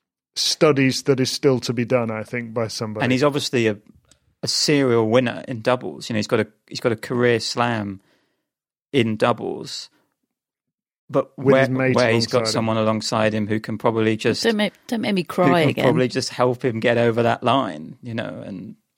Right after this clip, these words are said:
Speaker 1: Can
Speaker 2: Hmm.
Speaker 1: confide.
Speaker 3: Oh.
Speaker 1: I bet he's a great confider and a great
Speaker 3: Oh,
Speaker 1: listener.
Speaker 3: they've been through so much together.
Speaker 1: <laughs>
Speaker 3: It's just, um, <laughs> moving on.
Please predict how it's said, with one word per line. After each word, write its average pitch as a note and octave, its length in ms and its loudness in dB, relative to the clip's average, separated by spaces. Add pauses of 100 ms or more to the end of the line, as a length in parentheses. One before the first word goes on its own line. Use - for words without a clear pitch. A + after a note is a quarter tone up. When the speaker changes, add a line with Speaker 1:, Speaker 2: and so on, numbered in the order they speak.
(480)
Speaker 1:
Can B2 100 -8
Speaker 2:
Hmm. - 40 -14
Speaker 1:
confide. A#2 760 -2 (300)
Speaker 3:
Oh. F3+ 440 -4
Speaker 1:
I F3 80 -4
bet D3 80 6
he's C#3 100 2
a C3+ 60 -2
great C3+ 320 0
confider A2+ 720 -6 (960)
and B2+ 120 -8
a - 20 -4
great - 180 2
Speaker 3:
Oh, F#3 80 0
Speaker 1:
listener. F3+ 260 0
Speaker 3:
they've A#2+ 120 -6
been F#3+ 180 0
through F#3 180 -2
so F3+ 240 -2
much E3+ 340 -2
together. E3+ 460 0
Speaker 1:
<laughs> - 40 -8
Speaker 3:
It's - 380 -6
just, - 500 -10 (1600)
um, G3 420 6 (800)
<laughs> - 840 -12
moving G#3 400 4
on. F3 280 4